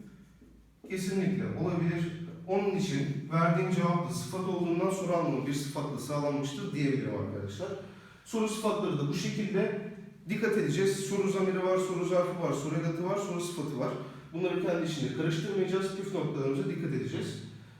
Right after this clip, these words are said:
Ee, geldik sayı sıfatına. Sayı sıfatları da kendi içinde dörde ayrılıyor demiştik.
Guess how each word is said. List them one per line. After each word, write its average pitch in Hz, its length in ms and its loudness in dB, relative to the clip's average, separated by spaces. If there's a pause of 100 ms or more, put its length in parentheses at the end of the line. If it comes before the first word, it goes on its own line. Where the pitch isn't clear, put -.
(160)
Ee, 131 60 -2 (500)
geldik 185 440 4 (180)
sayı 190 280 2
sıfatına. - 420 -2 (680)
Sayı 226 280 -2
sıfatları 208 500 0
da 214 120 2
kendi 202 300 0
içinde 185 280 -2
dörde 180 300 4
ayrılıyor 107 500 2
demiştik. - 380 -2